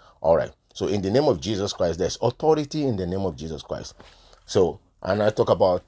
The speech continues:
um, the blood of Jesus, pleading the blood of Jesus and using the blood of Jesus against the enemy. The Bible says that they overcame by the blood of the Lamb. They overcame Satan by the blood of the Lamb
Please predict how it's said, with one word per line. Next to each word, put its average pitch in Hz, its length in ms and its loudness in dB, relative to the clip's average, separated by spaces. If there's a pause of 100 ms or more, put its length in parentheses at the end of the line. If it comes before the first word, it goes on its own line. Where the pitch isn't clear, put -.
(100)
um, 78 280 0 (300)
the 76 100 -10
blood 95 300 0
of 76 100 -4
Jesus, 69 440 -10 (240)
pleading 117 340 0
the 98 80 -2
blood 92 300 0
of 71 100 -8
Jesus 85 380 -6 (320)
and 82 160 -4
using 120 340 0
the 90 80 -4
blood 98 240 -2
of 76 100 -6
Jesus 90 380 -6
against 90 400 -6
the - 160 -14
enemy. 80 340 -4 (260)
The - 80 -6
Bible 107 240 6
says 98 240 -4
that 85 180 -2
they 82 80 -8
overcame 92 560 -2 (320)
by 85 120 0
the 80 120 -10
blood 92 240 -2
of 80 100 -4
the 71 80 -10
Lamb. 67 260 -8 (640)
They 80 140 -4
overcame 98 560 2
Satan 107 500 -4 (240)
by 82 120 -4
the 80 100 -10
blood 95 220 -2
of 82 100 -4
the 71 80 -14
Lamb 73 280 -12